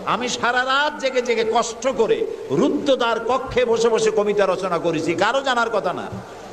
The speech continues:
কয়, "তোমার বিশ্বাস হয় না?" ওই যে একবার শুনে, শুনলে যার মুখস্থ হয়, তার বললো, "তুমি শোনাও তো।" সে দাঁড়ায় শোনায় দিল।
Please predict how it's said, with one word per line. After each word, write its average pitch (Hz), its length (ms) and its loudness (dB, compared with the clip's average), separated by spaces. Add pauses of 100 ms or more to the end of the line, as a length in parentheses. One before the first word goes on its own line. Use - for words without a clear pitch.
(140)
কয়, 151 80 2
"তোমার 175 220 0
বিশ্বাস 165 380 -2
হয় 214 80 2
না?" 165 180 -4 (640)
ওই 156 140 4
যে 165 120 2
একবার 180 440 2
শুনে, 214 360 -2
শুনলে 208 400 2
যার 196 180 4
মুখস্থ 190 380 -2
হয়, 190 120 2
তার 190 220 2
বললো, 196 240 2
"তুমি 196 220 2
শোনাও 208 300 2
তো।" 233 180 -2 (340)
সে 202 180 2
দাঁড়ায় 175 300 2
শোনায় 160 320 0
দিল। 127 140 -2